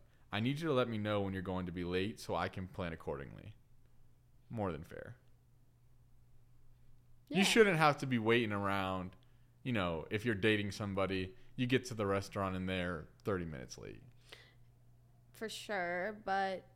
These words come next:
Speaker 2: I mean, for the most part, I would say, like, at least for us, like, we were always riding together,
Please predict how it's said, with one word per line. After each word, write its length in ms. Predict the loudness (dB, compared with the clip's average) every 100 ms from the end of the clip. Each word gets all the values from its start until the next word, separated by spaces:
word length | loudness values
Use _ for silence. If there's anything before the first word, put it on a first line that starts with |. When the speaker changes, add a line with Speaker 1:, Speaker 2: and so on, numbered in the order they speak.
| -20 -20 -20 -20 -20 -20 -14
Speaker 2:
I 100 | -6
mean, 260 | -4 -4 -6 -8
for 120 | -6
the 80 | -4
most 360 | -4 -4 -6 -6
part, 360 | -6 -4 -8 -14 -20 -20 -20 -20 -20 -20 -20 -20 -20 -10
I 80 | -6
would 180 | -6 -4
say, 240 | -2 -2
like, 200 | -2 -4
at 180 | -4 -2
least 280 | -2 -4 -4
for 100 | -2
us, 300 | 0 0 -4
like, 180 | -8 -4
we 120 | -4
were 60 | -2
always 280 | -4 -8 -8
riding 380 | -6 -6 -6 -8
together, 580 | -10 -8 -6 -6 -8